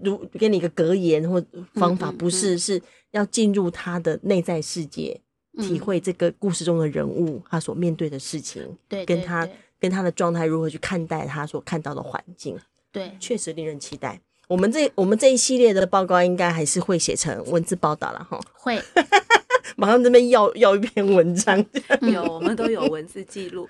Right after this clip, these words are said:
Speaker 1: <laughs> OK，
Speaker 3: 嗯。
Speaker 1: 但这相关的文字记录呢，就欢迎大家听众朋友可以，呃，那个在人本教育杂技的粉丝页上头，好，有一些小何的记录，哈，也都会在，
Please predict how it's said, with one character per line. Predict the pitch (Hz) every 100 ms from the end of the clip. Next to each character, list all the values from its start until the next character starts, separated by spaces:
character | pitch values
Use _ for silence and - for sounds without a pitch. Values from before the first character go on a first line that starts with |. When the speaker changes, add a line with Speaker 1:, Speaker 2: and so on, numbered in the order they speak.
| -
Speaker 1:
<laughs> | -
OK， | - 180 - 202 160 175
Speaker 3:
嗯。 | - -
Speaker 1:
但 | 285
这 | 330
相 | 320 302
关 | 285
的 |
文 | 226 226
字 | 240
记 | - 240
录 | 226 208
呢， | 190
就 | 202
欢 | 202 208
迎 | 190
大 | 196
家 | 185 180 190 - - -
听 | 208
众 | 202
朋 | 185
友 | 165 143
可 | 165 175
以， | 160 - - -
呃， | 156 151 101 - -
那 | 185 165
个 | 147 107
在 | - 185
人 | 185 190
本 | 156
教 | 180 180
育 | 170
杂 | 160 135 127
技 | 160 240 214
的 | 156 147 147
粉 | 156 -
丝 | 185
页 | 180 175
上 | 175 139
头， | - 156 - - _
好， | - 151
有 | 156 -
一 | 175
些 | 185 180
小 | 151
何 | 143 156
的 | 165
记 | - 180
录， | 175 175 160
哈， | 160 -
也 | 156
都 | 170
会 | 175 160
在， | 156 156